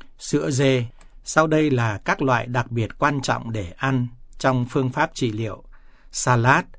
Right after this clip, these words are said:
loại lá xanh đậm, rong biển,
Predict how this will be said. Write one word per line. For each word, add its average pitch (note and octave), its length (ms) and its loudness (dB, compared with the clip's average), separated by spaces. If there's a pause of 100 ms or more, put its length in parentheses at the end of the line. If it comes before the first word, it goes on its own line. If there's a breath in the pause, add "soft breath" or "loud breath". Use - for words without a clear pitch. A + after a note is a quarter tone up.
(140)
loại A#2+ 280 0
lá B2+ 240 0
xanh C#3+ 280 0
đậm, A2+ 160 2 (600)
rong D#3 300 4
biển, G2+ 360 0